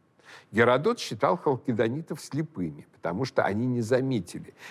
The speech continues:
невероятно удобного места, на котором был расположен Византий, и выбрали другое.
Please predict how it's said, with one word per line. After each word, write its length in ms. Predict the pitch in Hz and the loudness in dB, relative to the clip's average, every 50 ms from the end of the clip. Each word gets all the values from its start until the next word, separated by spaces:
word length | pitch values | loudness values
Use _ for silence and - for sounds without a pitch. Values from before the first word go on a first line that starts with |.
| - - | -8 -2
невероятно 960 | 98 104 107 104 110 120 123 127 131 131 127 127 107 85 78 - - 71 73 _ | 2 4 4 6 6 6 6 6 4 4 4 2 2 0 -2 -6 -16 -20 -20 _
удобного 680 | - 110 98 92 87 107 98 90 82 87 82 82 82 82 | -10 -10 -8 -2 0 0 0 0 -2 -8 -12 -12 -12 -10
места, 600 | 87 95 110 135 165 185 175 - - 185 175 180 | -8 -4 0 2 2 2 0 0 0 0 0 0
на 140 | 160 107 92 | 0 -6 -6
котором 520 | - 82 80 - - 107 127 143 139 107 82 | -4 -6 -6 -4 -2 0 0 0 0 -4 -4
был 220 | 82 95 107 123 | -2 -2 0 0
расположен 680 | 131 123 113 - - 85 82 82 92 107 110 127 120 110 | -2 -2 -4 -4 -2 -2 -2 0 -2 -4 -4 -4 -6 -4
Византий, 680 | 98 107 107 92 98 85 67 - - - - - - _ _ _ _ _ _ - | -2 -2 -2 0 -2 -2 -2 -4 -12 -18 -20 -20 -20 _ _ _ _ _ _ -4
и 100 | - 87 | -2 2
выбрали 400 | 90 123 147 147 139 127 120 120 | 4 4 2 2 0 0 0 0
другое. 480 | 110 110 107 101 90 90 - - - | 0 0 -2 -2 -2 -4 -8 -10 -10